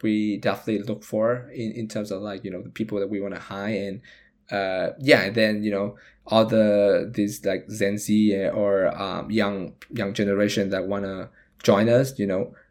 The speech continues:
uh, we definitely, uh, we, we actually do love, you know, young people <laughs> to join us because we, we really young team, by the way. So, uh, everyone's, like, in, uh, in, in, uh, in their, um, twenties. Yeah,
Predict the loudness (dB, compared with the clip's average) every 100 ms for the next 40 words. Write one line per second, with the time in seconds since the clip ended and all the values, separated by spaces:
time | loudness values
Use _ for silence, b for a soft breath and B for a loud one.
0 | -6 -4 2 8 10 10 8 8 8 4
1 | 6 6 8 6 4 4 4 6 6 4
2 | 2 8 10 12 10 10 8 -12 -2 2
3 | 2 6 4 4 0 0 0 0 -6 6
4 | 8 10 6 10 10 10 6 8 8 10
5 | 10 10 6 4 0 2 2 2 0 -2
6 | b b b -6 4 4 4 -2 B B
7 | -2 2 4 6 8 8 8 4 2 2
8 | 2 -2 -4 -14 -8 -4 -2 -2 -4 -4
9 | -4 -2 -4 -4 -4 -2 -2 -4 0 2
10 | 2 2 0 -4 -6 -6 -10 -14 _ _
11 | _ -2 2 2 0 -4 -16 -2 4 4